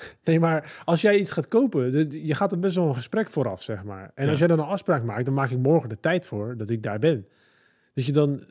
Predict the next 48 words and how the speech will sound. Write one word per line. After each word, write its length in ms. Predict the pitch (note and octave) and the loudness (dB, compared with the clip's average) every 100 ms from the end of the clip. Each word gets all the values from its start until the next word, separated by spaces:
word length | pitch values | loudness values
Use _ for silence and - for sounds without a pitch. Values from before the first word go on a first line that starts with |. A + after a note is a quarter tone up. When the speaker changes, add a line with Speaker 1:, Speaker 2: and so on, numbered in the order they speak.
| _ - | _ -2
Speaker 1:
niet 280 | D3+ D3 - | 0 0 -6
de, 380 | C#3 C#3+ - | -10 -8 -10
de, 460 | G2 C#3 C3 - - | -6 -4 -4 -8 -14
dat 180 | - C3 | -8 -6
je 100 | C3+ | -4
gewoon 460 | B2+ C#3 C3 B2+ B2 | -2 -2 -2 -4 -2
niet 140 | D3 | -2
het 120 | C3+ | -2
besef 300 | A#2+ - D#3+ | -4 2 2
hebt 180 | C#3 C3 | 2 -2
dat 100 | B2+ | -2
het 100 | A#2 | -4
dan 200 | C3 B2+ | -4 -2
wel 380 | B2 A#2+ A2+ - - | 0 -2 -4 -10 -8
best 140 | B2 | -4
wel 400 | B2+ A#2 A2+ G#2+ _ _ _ | -2 -2 -4 -10 _ _ _
lelijk 340 | - B2+ D3+ C3 | -2 2 2 2
is 120 | A#2 | -2
als 140 | A#2+ | -4
je 60 | - | -8
gewoon 160 | A#2+ A#2+ | -6 -4
niet 140 | A#2 | -2
komt. 240 | D3+ A2 A2+ | -2 -2 0
Speaker 2:
Ja, 60 | |
maar 80 | F3+ | 2
dat 100 | F3+ | 2
mensen 300 | G#3 G3 - | 2 2 0
interesseert 400 | F#3+ - - G3 | -4 -4 -2 -2
het 100 | F3 | 0
geen 200 | - F#3 | -2 -2
reet, 240 | G#3+ A#3 F3+ | 0 -2 -2
man. 280 | G2+ G2 - - | -4 -6 -12 -2
Speaker 1:
Nee, 140 | E3+ | 2
ja, 140 | D#3 C3 | 2 2
dat 180 | G3 | 0
is 120 | G#3+ E3+ | 0 -2
het 120 | C#3+ | -4
probleem, 320 | B2+ F#3+ F3+ | 2 4 6
maar 100 | C#3+ | 4
dat 100 | D#3+ D3 | 2 6
Speaker 2:
Ze, 80 | G3 | 6
Speaker 1:
komt, 120 | D#3+ | 8
Speaker 2:
ze 60 | G3 F3 | 4 2
Speaker 1:
dat 80 | G3+ | 4
Speaker 2:
kopen 320 | G#3+ A3 F3+ | 4 4 2
dan 200 | D#3+ C#3 - D3 C3 | 2 0 -4 -10 2
drie 260 | D#3+ F3 D#3 | 6 6 6
banken 640 | D#3+ F#3+ F3 A#2 D#3+ | 4 2 0 0 0